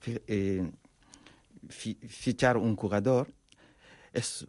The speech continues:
no está tanto fácil como la gente ve, ¿sabes? Se manejan muchas cosas detrás de esas cosas. Entonces, si nosotros se fijamos solamente de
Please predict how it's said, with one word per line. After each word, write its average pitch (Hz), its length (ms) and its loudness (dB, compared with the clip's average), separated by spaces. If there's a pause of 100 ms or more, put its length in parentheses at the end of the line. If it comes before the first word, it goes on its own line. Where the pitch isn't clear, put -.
(120)
no 123 220 4
está 107 340 0
tanto 104 720 0
fácil 143 480 -2
como 101 220 0
la 92 120 0
gente 104 300 -4
ve, 101 280 0 (200)
¿sabes? 104 420 -2 (400)
Se - 160 -2
manejan 113 380 4
muchas 110 340 0
cosas 110 400 -4
detrás 87 420 -8
de 85 300 -8
esas 87 260 -10
cosas. - 460 -8 (340)
Entonces, 101 440 0
si 117 440 0
nosotros 107 640 2
se - 280 -4
fijamos 98 460 2
solamente 98 540 2
de 87 120 0